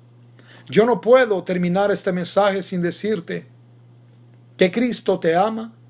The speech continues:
y que Él quiere hacerte parte de esta unidad perfecta. Así que te hacemos el llamado, te hacemos la invitación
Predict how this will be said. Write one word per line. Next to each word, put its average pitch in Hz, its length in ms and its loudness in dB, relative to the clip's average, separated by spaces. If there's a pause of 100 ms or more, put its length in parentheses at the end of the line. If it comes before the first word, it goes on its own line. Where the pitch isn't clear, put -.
(500)
y 180 140 0
que 226 140 6
Él 247 120 2
quiere 240 240 2
hacerte 220 460 0
parte 202 640 -2 (320)
de 180 240 4
esta 185 280 0
unidad 165 440 0
perfecta. 160 720 -6 (1500)
Así 202 320 0
que 208 180 2
te 202 100 -2
hacemos 226 440 0
el 202 120 0
llamado, 185 640 -2 (720)
te 202 100 6
hacemos 254 340 4
la 226 80 0
invitación 196 880 -2